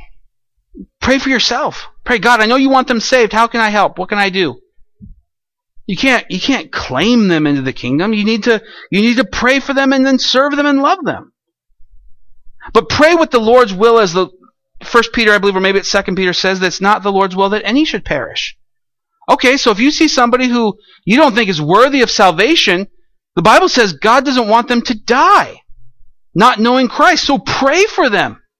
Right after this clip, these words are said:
"God, I don't know how they'd ever see Jesus, but gosh,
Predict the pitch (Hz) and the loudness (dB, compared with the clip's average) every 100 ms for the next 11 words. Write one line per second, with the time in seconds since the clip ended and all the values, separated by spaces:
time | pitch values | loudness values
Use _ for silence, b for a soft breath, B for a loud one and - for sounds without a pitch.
0 | _ _ _ _ - 269 285 381 330 240 | _ _ _ _ 0 2 4 4 4 2
1 | 269 262 220 233 277 320 - - 285 202 | 2 2 0 0 2 0 0 0 0 0
2 | 208 262 339 330 - 240 - _ _ _ | 0 0 0 -2 0 0 0 _ _ _
3 | _ _ - - - - _ _ - 254 | _ _ -20 -20 -20 -20 _ _ -2 2
4 | 240 226 - | 2 0 -6